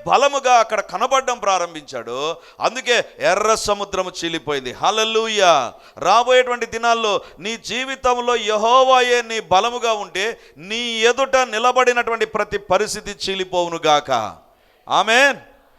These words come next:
నీ ఎదుట, నీ కుటుంబంలో నిన్ను వ్యతిరేకించి అడ్డుకునే పరిస్థితులు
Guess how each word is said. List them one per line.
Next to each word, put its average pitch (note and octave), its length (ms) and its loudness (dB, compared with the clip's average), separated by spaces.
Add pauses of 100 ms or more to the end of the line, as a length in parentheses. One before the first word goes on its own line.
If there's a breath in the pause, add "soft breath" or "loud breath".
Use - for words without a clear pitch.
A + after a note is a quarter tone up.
(260 soft breath)
నీ G3+ 80 -6
ఎదుట, A#3 580 0
నీ G3 380 2
కుటుంబంలో B3 540 0
నిన్ను A#3+ 580 -6
వ్యతిరేకించి G#3+ 1000 -4 (200 loud breath)
అడ్డుకునే C4+ 680 0
పరిస్థితులు A#3+ 1000 -2